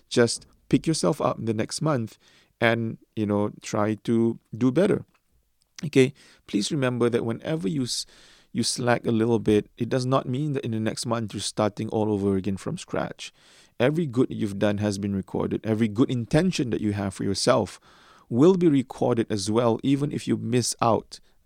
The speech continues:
of, of course, unintentionally missing out, okay? Um, so keep the intentions pure, stay disciplined, be clear about what it means to be a better Muslimah, hit those goals first, and then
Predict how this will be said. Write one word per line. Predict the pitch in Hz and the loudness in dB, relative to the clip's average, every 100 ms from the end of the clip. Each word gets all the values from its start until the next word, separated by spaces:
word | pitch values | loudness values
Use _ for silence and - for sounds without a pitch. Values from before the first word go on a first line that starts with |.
| - | -8
of, | 107 - | -4 0
of | 123 - | 0 2
course, | 123 110 - | 2 2 0
unintentionally | 123 120 110 123 110 - 101 101 | 0 0 -4 -2 -4 -2 -2 0
missing | 98 101 - | 0 -2 -2
out, | 104 98 - | 0 -2 0
okay? | 120 131 - _ _ - | 0 0 -4 _ _ 0
Um, | 110 107 117 - | 4 4 2 -6
so | - 127 120 120 - - | 0 6 8 6 0 -6
keep | - 160 - | 0 0 2
the | |
intentions | 135 120 120 120 104 | 0 2 0 0 -4
pure, | - - 165 165 165 143 _ _ _ _ _ - | -2 2 6 6 4 0 _ _ _ _ _ -16
stay | - - 104 | -4 -2 2
disciplined, | 117 135 143 147 151 147 143 - _ _ - 104 | 4 2 0 0 0 0 -6 -12 _ _ -10 0
be | 117 | 0
clear | - - 120 135 | 2 2 4 4
about | 135 127 - | 4 4 4
what | 120 | 2
it | - | 0
means | 107 117 127 131 | -2 -2 -2 -4
to | 123 | 0
be | 123 | 2
a | |
better | 120 120 120 | 2 0 0
Muslimah, | 117 - 123 123 127 147 _ _ _ _ _ | -2 -2 -2 0 -2 -6 _ _ _ _ _
hit | - 151 151 | 4 4 8
those | 131 127 | 6 6
goals | 107 117 107 104 - | 4 4 4 2 -2
first, | - 139 156 - - - _ _ _ - | -2 0 0 -2 -10 -16 _ _ _ -8
and | 117 107 | -6 0
then | 113 110 | 0 0